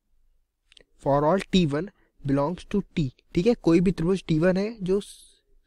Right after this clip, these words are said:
समुच्चय टी का सदस्य है। हम देख सकते हैं जो टी, त्रिभुज टी वन होगा, प्रत्येक त्रिभुज स्वयं के क्या होता है?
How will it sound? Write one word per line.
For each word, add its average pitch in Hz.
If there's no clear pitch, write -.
समुच्चय 143
टी 185
का 190
सदस्य 143
है। 110
हम 139
देख 180
सकते -
हैं 208
जो 151
टी, 180
त्रिभुज 214
टी 180
वन 220
होगा, 123
प्रत्येक 180
त्रिभुज 160
स्वयं 196
के 233
क्या 254
होता 247
है? 120